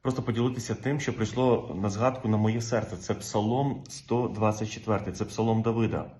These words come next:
Послухайте. «Якби Господь не був з нами, хай так скаже Ізраїль». А ми можемо сказати:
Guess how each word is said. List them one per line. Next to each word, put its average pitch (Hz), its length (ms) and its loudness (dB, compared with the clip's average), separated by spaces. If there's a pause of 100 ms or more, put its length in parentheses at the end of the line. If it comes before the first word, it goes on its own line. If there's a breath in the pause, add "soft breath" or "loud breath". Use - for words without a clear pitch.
(760)
Послухайте. - 460 -4 (520 loud breath)
«Якби 110 440 2
Господь 135 520 -2 (240)
не 110 140 6
був 120 220 2
з 135 100 -6
нами, 87 320 0 (400)
хай 107 360 0
так 113 400 2
скаже 104 480 0
Ізраїль». 98 460 0 (680)
А - 80 -8
ми 113 120 6
можемо 98 280 4
сказати: 95 440 -4